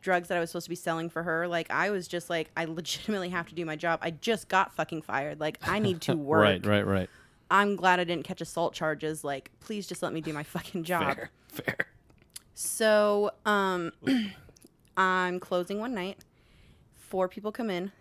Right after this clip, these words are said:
Speaker 1: Three of them are wearing suits. And, uh, they're like, "Hey,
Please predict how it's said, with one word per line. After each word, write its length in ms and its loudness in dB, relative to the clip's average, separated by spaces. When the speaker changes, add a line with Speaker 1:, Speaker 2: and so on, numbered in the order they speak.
Speaker 1:
Three 300 -4
of 60 -4
them 140 -4
are 40 -2
wearing 300 -4
suits. 600 -8
And, 600 -4
uh, 520 -4
they're 200 -6
like, 220 -8
"Hey, 300 -8